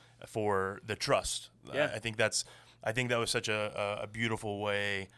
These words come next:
Speaker 2: uh, to talk about the relational side of camp and the churches that bring their
Speaker 1: Yeah.
Speaker 2: students and,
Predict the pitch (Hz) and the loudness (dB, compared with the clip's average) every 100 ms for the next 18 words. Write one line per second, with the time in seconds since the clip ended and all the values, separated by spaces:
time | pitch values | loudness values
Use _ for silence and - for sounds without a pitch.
0 | - - _ _ - 104 98 - 110 117 | -20 -20 _ _ -8 -6 -6 -8 -2 2
1 | 104 107 101 95 98 - _ 127 110 95 | 2 2 4 4 2 -4 _ -10 -4 0
2 | 98 104 - 104 92 101 101 101 92 87 | 2 2 2 -2 0 4 4 2 -2 -8
3 | - - - - _ - - 110 98 95 | -16 -20 -20 -20 _ -12 -4 0 2 0
4 | 101 95 92 - 98 101 90 95 - 107 | -4 -6 -4 -4 -2 -4 -6 -8 -6 -6
5 | 101 98 101 104 98 95 90 - 92 | -4 -2 -2 -2 -4 -6 -6 -8 -8